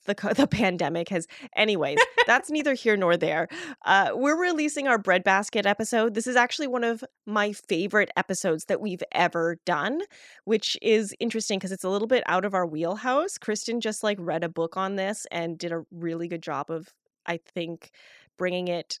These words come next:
Speaker 1: to my ears.
Speaker 2: Yeah, um, so this episode is about a boycott campaign that was, uh, run in several cities in the United States.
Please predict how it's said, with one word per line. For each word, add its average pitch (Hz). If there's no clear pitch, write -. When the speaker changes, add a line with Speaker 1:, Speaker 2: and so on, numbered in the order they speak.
Speaker 1:
to 165
my 156
ears. 285
Speaker 2:
Yeah, 269
um, 262
so 320
this 359
episode 381
is 302
about 240
a 208
boycott 233
campaign 202
that 196
was, 190
uh, 175
run 180
in 175
several 196
cities 196
in 196
the 190
United 175
States. -